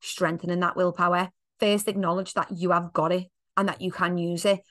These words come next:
and that right now the muscle's just not that strong, but we're gonna make it stronger over time. And right now in her check-ins each week, her kind of wins are always about how she's navigating these situations.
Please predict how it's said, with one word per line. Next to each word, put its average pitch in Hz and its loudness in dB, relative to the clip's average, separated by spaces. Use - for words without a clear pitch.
and 185 0
that 160 -4
right 190 0
now 185 4
the 175 -2
muscle's 175 -2
just - -6
not 170 -2
that 170 -2
strong, 165 -2
but - -8
we're 196 4
gonna 175 2
make 160 -2
it 175 -8
stronger 170 0
over 175 2
time. 170 -2
And 214 2
right 226 4
now 196 4
in 226 2
her 226 0
check-ins 208 -4
each 214 -4
week, 190 -2
her 226 2
kind 214 2
of 196 -2
wins 185 0
are 208 0
always 180 -2
about 180 -2
how 180 -2
she's 180 -8
navigating 170 -2
these 180 -2
situations. 170 -4